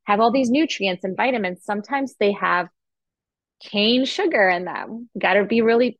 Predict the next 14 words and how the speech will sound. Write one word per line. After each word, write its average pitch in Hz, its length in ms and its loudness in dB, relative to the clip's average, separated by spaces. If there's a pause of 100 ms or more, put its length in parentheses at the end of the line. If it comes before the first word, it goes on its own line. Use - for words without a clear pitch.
mindful 240 440 -2
of 190 100 -2
that. 170 260 -2
Or 247 140 0
if 262 160 -2
they 254 120 0
don't 294 180 -4
have 226 260 -4
sugar, 240 520 -4
they 214 140 -2
might 196 300 -2
have 185 340 -2 (140)
an 208 220 -6
artificial 208 840 0